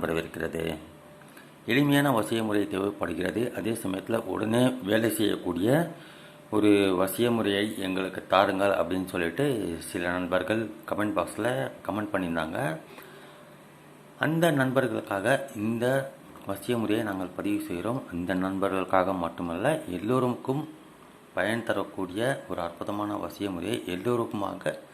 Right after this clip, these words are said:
இந்த பதிவுல நாங்க கொடுக்க போறோம். இந்த சேனலை சப்ஸ்கிரைப் பண்ண மறக்காதீங்க. இந்த பதிவு பிடிச்சிருந்தா லைக் பண்ணுங்க, ஷேர் பண்ணுங்க. சில எந்திரங்கள் நாங்க வரைஞ்சு காமிக்கிற மாதிரி பண்ணீங்கனாக்கா உடனடி பலன் கிடைப்பதற்குண்டான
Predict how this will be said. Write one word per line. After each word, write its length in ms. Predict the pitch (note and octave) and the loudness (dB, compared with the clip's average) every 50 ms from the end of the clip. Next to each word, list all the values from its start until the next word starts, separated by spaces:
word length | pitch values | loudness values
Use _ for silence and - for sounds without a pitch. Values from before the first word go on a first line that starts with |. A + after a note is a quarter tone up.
| - - - - - - - - - - - - - A2 | -20 -20 -20 -20 -20 -20 -20 -20 -20 -20 -20 -10 -6 -4
இந்த 120 | A#2 A#2+ A#2+ - | -2 -2 -2 -2
பதிவுல 300 | F2+ E2 F#2+ G2 B2 C#3+ C3 | -4 -4 -2 0 0 0 0
நாங்க 220 | G#2 F#2 G2 A#2 A#2+ - | 0 0 -2 -4 -4 -4
கொடுக்க 260 | - E2 E2+ - E2 D#2+ | -6 -6 -6 -6 -6 -6
போறோம். 340 | - E2+ E2 D#2+ E2 E2 E2 - - - - - - - - - - - - - - - - - - - - - - - - - - - - - - - - - - D3 | -4 -4 -4 -2 -4 -6 -6 -10 -14 -20 -20 -20 -20 -20 -20 -20 -20 -20 -20 -20 -20 -20 -20 -20 -20 -20 -20 -20 -20 -20 -20 -20 -20 -20 -20 -20 -20 -20 -20 -10 -4 -2
இந்த 160 | D#3+ D#3 - - - | 0 0 0 2 2
சேனலை 320 | C#3+ C3+ C#3 C#3 C3+ C#3 C3+ - | 2 4 4 4 4 4 2 0
சப்ஸ்கிரைப் 360 | - - - - B2 B2+ B2+ A2+ | -4 -10 -4 -2 -2 -2 0 -2
பண்ண 100 | G#2+ G#2 G2 | -4 -4 -4
மறக்காதீங்க. 480 | F#2 F2+ - - F2+ E2+ F2 F2+ F#2+ A#2 A#2+ - F#2+ | -4 -4 -2 -2 -4 -4 -4 -4 -4 -4 -4 -6 -4
இந்த 120 | F#2 G2 F#2+ - | -6 -6 -4 -4
பதிவு 220 | F#2 F2+ G#2 G#2 - | -4 -4 -4 -4 -2
பிடிச்சிருந்தா 440 | F#2 F#2+ F#2 - F#2+ E2+ E2+ F#2+ G#2 F#2 E2 | -2 -4 -2 -4 -6 -6 -4 -4 -6 -6 -8
லைக் 160 | E2+ - - - | -10 -12 -12 -10
பண்ணுங்க, 280 | - F2 E2 D#2+ F2+ A2 G#2+ - | -8 -8 -6 -6 -8 -8 -10 -6
ஷேர் 260 | - E2+ E2+ F2 - - | -2 0 0 0 0 -2
பண்ணுங்க. 280 | E2 D2+ D2+ D2+ D2+ D#2 D#2+ - - - - - - - - - - - - - - - - - | -4 -4 -4 -2 0 0 0 0 -4 -10 -20 -20 -20 -20 -20 -20 -20 -20 -20 -20 -20 -18 -16 -4
சில 220 | - C#3+ D3+ F3 F#3 E3 - A#2+ | -2 2 4 6 6 6 6 4
எந்திரங்கள் 460 | B2+ C#3 D#3 D#3 D#3+ D3 C3+ D3 D3+ - G2+ G2 | 2 2 4 4 4 4 4 2 0 0 -2 -2
நாங்க 240 | G2+ G2+ F#2+ F#2+ F2 F2+ | -2 0 2 2 2 4
வரைஞ்சு 320 | F#2+ G2+ A#2+ C3+ C3+ - - - | 2 2 2 0 -2 -2 -4 -4
காமிக்கிற 420 | G2+ G2+ F#2+ F#2 F2+ - F#2 F#2 F#2+ G2 | -4 -4 -6 -6 -6 -6 -4 -4 -4 -4
மாதிரி 200 | G#2 A2 A#2 A#2 - - - | -4 -4 -4 -4 -6 -6 -6
பண்ணீங்கனாக்கா 580 | F#2+ G2 G2+ G2 G2 F#2+ F2+ F2+ F2 - A#2+ B2+ C#3 C#3 C#3 - - - G#2 | -6 -4 -4 -4 -6 -6 -6 -6 -6 -4 -4 -4 -4 -6 -8 -12 -8 -4 -2
உடனடி 340 | A#2 B2 C#3 C#3 C#3 C#3 C#3 C#3 - | 0 0 0 0 0 -2 -2 -2 0
பலன் 240 | G2 G2+ G#2 G#2+ - | 0 0 -2 -2 -4
கிடைப்பதற்குண்டான 800 | G2+ G2 G2 G2 G2 F2+ F#2+ - - F2+ F2 F2 E2+ F2 G2+ A2+ | -4 -4 -4 -4 -4 -6 -6 -6 -6 -6 -6 -6 -6 -6 -6 -6